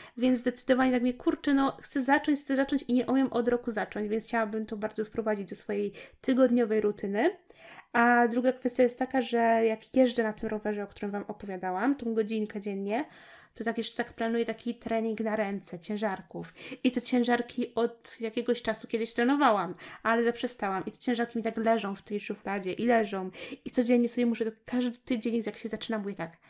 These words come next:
„Od tego tygodnia sama ze sobą”, taki wewnętrzny monolog, „od tego tygodnia będę ćwiczyć z ciężarkami, będę się uczyć angielskiego”. I słuchajcie, leci mi tydzień za tygodniem i nie umiem tego ogarnąć.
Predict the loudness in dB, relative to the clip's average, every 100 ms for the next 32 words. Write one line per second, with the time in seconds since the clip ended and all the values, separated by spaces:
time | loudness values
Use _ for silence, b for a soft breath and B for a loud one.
0 | b b b b -2 -2 -2 0 2 4
1 | 2 2 -2 -2 -2 -6 -6 -6 -6 -6
2 | -8 -6 -8 -8 -6 -6 -6 -8 -8 -8
3 | -6 -8 -10 -12 -8 -4 -2 -2 -2 -4
4 | -4 -6 -10 -14 b b b 0 2 2
5 | 2 0 -4 -4 -4 -4 -4 -6 -8 -10
6 | -8 -10 -12 b b 6 6 8 6 6
7 | 4 2 0 0 0 0 -2 -4 -4 -4
8 | -6 -6 -4 -6 -4 -2 0 0 -2 -4
9 | -4 -2 -2 -2 -4 -8 -6 -6 -4 -6
10 | -4 -2 -2 -4 -6 -6 -8 -8 -4 -4
11 | -4 -6 -8